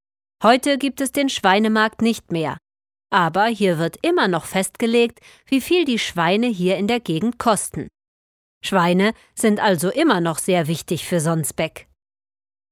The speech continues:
Früher gab es hier auch viele Töpfereien.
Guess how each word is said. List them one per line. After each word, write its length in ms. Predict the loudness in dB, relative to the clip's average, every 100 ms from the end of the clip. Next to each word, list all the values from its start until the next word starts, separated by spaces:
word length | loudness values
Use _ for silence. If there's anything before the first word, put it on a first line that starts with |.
| -8
Früher 360 | 0 4 4
gab 240 | 4 2 2
es 120 | -2
hier 240 | 0 2
auch 120 | 2 -2
viele 340 | -2 0 0
Töpfereien. 880 | 0 -4 -2 -2 2 2 2 -2